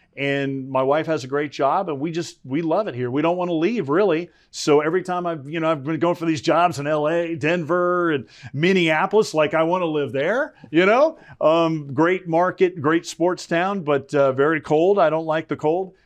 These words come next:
But I've, uh, I've, I've been looking and looking, and it keeps keeping me here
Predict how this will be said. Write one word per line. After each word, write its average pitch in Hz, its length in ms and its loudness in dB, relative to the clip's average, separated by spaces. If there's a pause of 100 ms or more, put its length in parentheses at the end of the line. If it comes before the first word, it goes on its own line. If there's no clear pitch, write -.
(120)
But 143 140 2
I've, 143 200 0
uh, 139 340 2 (300)
I've, 156 300 -2
I've 147 160 0
been 135 160 -4
looking 170 360 -2
and 139 180 -6
looking, 175 460 -6
and 135 320 -10
it 127 160 -14
keeps - 500 -10 (720)
keeping 151 360 -8
me 135 120 -8
here 95 260 -16